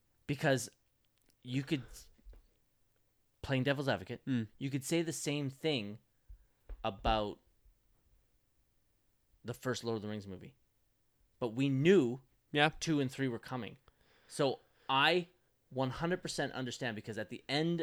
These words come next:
Speaker 1: of The Fellowship, I was like, "Oh God, I want more."
Speaker 2: Mm-hmm.
Speaker 1: But I knew the other one was coming.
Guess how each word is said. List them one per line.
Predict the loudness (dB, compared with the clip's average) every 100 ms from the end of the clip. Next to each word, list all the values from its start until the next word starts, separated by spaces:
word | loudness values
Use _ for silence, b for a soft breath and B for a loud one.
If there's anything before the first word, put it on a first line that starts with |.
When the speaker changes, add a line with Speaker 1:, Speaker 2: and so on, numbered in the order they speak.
| 0
Speaker 1:
of | 2 2 2 0 -10 -20 _ _ _ -20 -14
The |
Fellowship, | -2 0 0 0 -2 -4 -10 _ _ _ _ _ _ _ _
I | 0
was | 0
like, | -2 -8
"Oh | -8
God, | -2 0
I | 2
want | 0 2
more." | 4 4 2 -4 _ _ -6
Speaker 2:
Mm-hmm. | -2 -2 -4 -8 -20 _ _
Speaker 1:
But | 2 4
I |
knew | 4 2 6 8 10
the | 8 6 6
other | 2
one | 2 -2
was | -6
coming. | -6 -4 -6